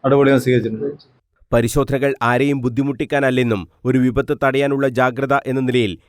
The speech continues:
Speaker 2: എല്ലാവരും പരിശോധനയുമായി സഹകരിക്കണമെന്നും എക്സൈസ് ഡെപ്യൂട്ടി കമ്മീഷണർ പറഞ്ഞു. ബോർഡർ പട്രോളിംഗ് യൂണിറ്റ് ഇരുപത്തിനാല് മണിക്കൂറും സജ്ജമായിരിക്കും. പോലീസ്, റവന്യൂ ഡിപ്പാർട്ട്മെന്റുകളുമായി ചേർന്നും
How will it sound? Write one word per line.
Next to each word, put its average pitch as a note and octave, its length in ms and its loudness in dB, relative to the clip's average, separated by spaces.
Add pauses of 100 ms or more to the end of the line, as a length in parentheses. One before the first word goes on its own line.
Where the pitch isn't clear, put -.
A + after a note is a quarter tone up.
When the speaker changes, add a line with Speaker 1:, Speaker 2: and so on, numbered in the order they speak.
Speaker 2:
എല്ലാവരും C3+ 440 0
പരിശോധനയുമായി C3+ 680 -2
സഹകരിക്കണമെന്നും C3 960 -2 (220)
എക്സൈസ് B2+ 380 -4
ഡെപ്യൂട്ടി B2+ 340 -4
കമ്മീഷണർ B2 640 -2
പറഞ്ഞു. A2 440 0 (300)
ബോർഡർ B2 280 2
പട്രോളിംഗ് C3 540 -4
യൂണിറ്റ് B2 440 0 (180)
ഇരുപത്തിനാല് C3+ 580 -2
മണിക്കൂറും B2+ 520 -2
സജ്ജമായിരിക്കും. A#2 840 -2 (460)
പോലീസ്, B2 380 0 (100)
റവന്യൂ B2+ 340 0
ഡിപ്പാർട്ട്മെന്റുകളുമായി C3 920 -2
ചേർന്നും A2+ 500 -4